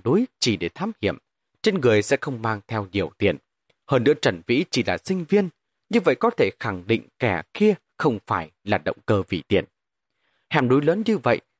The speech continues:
ra khỏi lối đi đó, kẻ kia sẽ đưa Trần Vĩ đi đâu? Sự mất tích của Trần Vĩ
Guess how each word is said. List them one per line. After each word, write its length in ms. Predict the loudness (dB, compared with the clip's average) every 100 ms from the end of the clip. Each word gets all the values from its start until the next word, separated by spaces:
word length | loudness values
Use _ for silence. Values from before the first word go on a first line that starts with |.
| _
ra 160 | -2 0
khỏi 240 | 0 0
lối 140 | 2 0
đi 140 | 0
đó, 280 | -2 -2 -4 -10 _ _ 0
kẻ 140 | 0 2
kia 200 | 0 2
sẽ 140 | 0
đưa 180 | 0 0
Trần 280 | 0 -4 -4
Vĩ 120 | -6
đi 140 | -4 -2
đâu? 200 | -2 -4 -8 _ _ _ _ _ -4
Sự 180 | 0 2
mất 200 | 2 0
tích 160 | 0
của 120 | 2 0
Trần 240 | 2 0 0
Vĩ 260 | 2 2